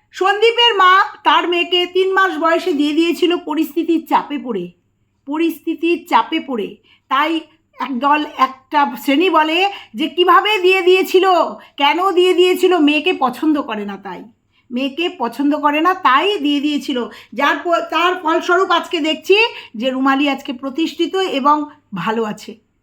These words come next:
ভালো আছে, দিয়ে দিয়েছিল। আর তার আর একটা দেখছি, তার ছেলে হয়ে, ছেলে ছিল, মানে সন্দীপ,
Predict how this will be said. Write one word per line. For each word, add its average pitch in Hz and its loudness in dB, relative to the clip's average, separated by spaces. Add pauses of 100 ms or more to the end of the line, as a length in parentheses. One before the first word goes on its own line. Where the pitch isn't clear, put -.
(260)
ভালো 330 2
আছে, 330 -2 (240)
দিয়ে 302 -2
দিয়েছিল। 269 -2
আর 240 2
তার 285 4 (520)
আর 285 4
একটা 392 2
দেখছি, 370 -2
তার 320 2
ছেলে 320 0
হয়ে, 330 0
ছেলে 320 0
ছিল, 330 0 (140)
মানে 285 0
সন্দীপ, 359 0